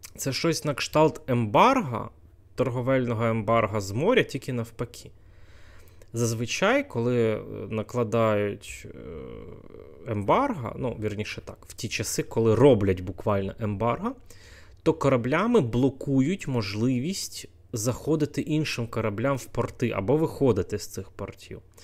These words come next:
Як наслідок, торгівля через море фактично заблокована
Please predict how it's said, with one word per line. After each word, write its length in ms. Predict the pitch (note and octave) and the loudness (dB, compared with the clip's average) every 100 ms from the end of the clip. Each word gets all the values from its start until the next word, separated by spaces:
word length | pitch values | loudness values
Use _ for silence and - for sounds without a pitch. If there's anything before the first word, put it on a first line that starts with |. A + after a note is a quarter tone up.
| - - - | -20 -20 -12
Як 140 | - D3 | -6 -2
наслідок, 500 | D3+ D3+ C#3 - - | -2 0 -2 -2 0
торгівля 580 | C3 A2 C3 C3 A2 | 2 2 0 0 2
через 380 | G#2+ - A2+ G2+ | 0 0 0 0
море 280 | A#2 F#3 G#3+ | 0 2 0
фактично 800 | - - - - - D3+ C#3 - - - - - - - - - - - | -2 -10 -8 -8 -6 -6 -6 -8 -16 -20 -20 -20 -20 -20 -20 -20 -20 -6
заблокована 1080 | A2 B2+ A#2 A2+ - C#3+ G#2+ A2+ C3+ G#3+ | 0 2 2 -2 2 4 4 2 2 -4